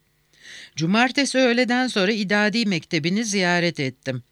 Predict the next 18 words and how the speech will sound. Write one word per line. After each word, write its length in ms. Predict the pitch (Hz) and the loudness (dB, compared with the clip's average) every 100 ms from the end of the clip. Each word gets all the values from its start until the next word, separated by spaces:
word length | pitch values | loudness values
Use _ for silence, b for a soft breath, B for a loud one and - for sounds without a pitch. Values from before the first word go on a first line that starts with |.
| _ B B B - | _ B B B -4
Çocuklar 580 | 180 180 190 214 254 | -4 -2 -4 -2 0
mızıka 440 | 254 214 226 - 196 | 0 -2 -2 -2 -2
ile 220 | 160 151 | 0 -2
karşılayıp 720 | 180 160 160 165 160 196 - | -2 -2 -2 -2 -2 -2 -2
uğurladılar. 840 | 208 185 170 170 151 156 135 135 - _ _ B B 165 | -2 0 0 -2 -2 -2 -2 -4 -10 _ _ B B -4
Bazı 400 | 208 247 226 233 | 0 0 0 -2
şiirler 520 | 214 202 180 196 180 | 0 0 0 0 0
okudular, 680 | 147 - 143 143 135 139 - | -2 -6 -6 -4 -2 -4 -4
beni 240 | 190 190 214 | -2 2 2
ağlattılar. 960 | 175 170 165 160 - 160 147 139 - _ _ _ _ B B B - | 2 2 0 -2 -4 -4 -2 -4 -6 _ _ _ _ B B B -4
On 200 | 214 262 | -2 0
sene 280 | 254 185 | 0 0
evvel 460 | 180 165 160 185 208 | 0 0 -2 -2 0
geldim, 640 | 185 180 170 160 190 240 | 0 0 0 0 -2 0
bu 100 | 220 | 0
mektebi 460 | 214 185 - 180 180 | 0 -2 -2 -4 -2
tesis 500 | 190 170 160 165 151 | 0 0 0 -2 -2
ettim. 460 | 147 - - 139 | -2 -4 -6 -8